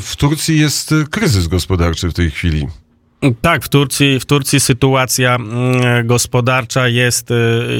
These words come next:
Speaker 2: jest, y, rzeczywiście kryzysowa. No i to też, y, można powiedzieć, było przyczyną tego,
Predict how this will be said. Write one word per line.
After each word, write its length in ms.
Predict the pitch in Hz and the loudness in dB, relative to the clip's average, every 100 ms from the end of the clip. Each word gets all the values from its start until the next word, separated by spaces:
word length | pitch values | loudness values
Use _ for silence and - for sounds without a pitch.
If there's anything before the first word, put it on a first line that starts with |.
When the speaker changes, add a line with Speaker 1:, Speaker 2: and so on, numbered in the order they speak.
| 120 | 0
Speaker 2:
jest, 440 | 123 123 117 - | 2 2 0 0
y, 240 | 120 120 120 123 123 | 2 2 -2 -2 -2
rzeczywiście 600 | 113 - 117 120 - - - - - - | -2 -2 -2 0 0 0 -4 -12 -12 -6
kryzysowa. 500 | - 131 131 160 156 | 0 2 2 2 2
No 100 | 151 | 0
i 60 | 151 | 0
to 120 | 151 | 0
też, 300 | - 151 - | 0 -2 -2
y, 460 | 139 139 139 135 135 | 0 2 2 0 0
można 460 | 135 135 131 135 127 | 2 2 0 0 0
powiedzieć, 520 | 135 127 127 127 - | 0 0 -2 -2 -2
było 440 | 113 131 131 127 117 | 2 4 4 2 0
przyczyną 680 | - 127 113 131 120 117 | -2 -2 0 2 2 0
tego, 440 | 127 120 113 117 | 0 0 2 0